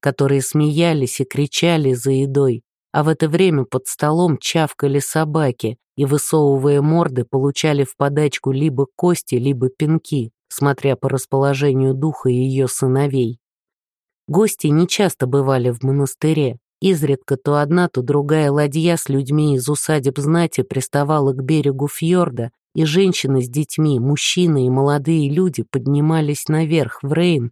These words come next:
чтобы навестить ту или иную родственницу, живущую в монастыре. Бывали там и доверенные лица из монастырских усадеб и с островов, а также время от времени наезжали посланцы из Теутры.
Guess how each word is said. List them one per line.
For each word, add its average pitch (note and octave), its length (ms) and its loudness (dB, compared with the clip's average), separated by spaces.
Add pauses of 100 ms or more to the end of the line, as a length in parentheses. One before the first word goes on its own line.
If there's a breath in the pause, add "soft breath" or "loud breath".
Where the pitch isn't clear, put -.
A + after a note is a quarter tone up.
(140)
чтобы C#3 340 -2
навестить D3 580 0 (100)
ту E3+ 160 2
или D3 220 2
иную D3 420 2
родственницу, B2+ 800 -2
живущую C#3 640 -2
в B2+ 80 -8
монастыре. D3 800 0 (520)
Бывали G3+ 460 2
там E3+ 320 2
и D#3 40 2
доверенные E3+ 760 2
лица F#3+ 400 -2
из C3+ 120 -2
монастырских D#3 920 -2
усадеб F#3+ 580 -2
и D#3 40 -2
с - 140 -6
островов, E3 760 -2 (220)
а C3+ 120 -2
также D3 340 0
время D3 340 2
от D3+ 140 -4
времени E3 400 2
наезжали D3 580 0
посланцы D3+ 800 -2
из - 160 -4
Теутры. C3 640 -2